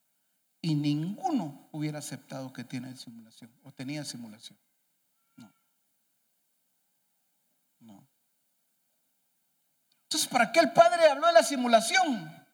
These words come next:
¿Será que fue un tema que dijo, "Miren ustedes, por favor,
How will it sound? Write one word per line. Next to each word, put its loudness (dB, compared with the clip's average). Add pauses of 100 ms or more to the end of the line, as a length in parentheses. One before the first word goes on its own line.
(880)
¿Será -2
que -6
fue -4
un -4
tema -2
que -6
dijo, -8
"Miren -6
ustedes, -8
por -14
favor, -8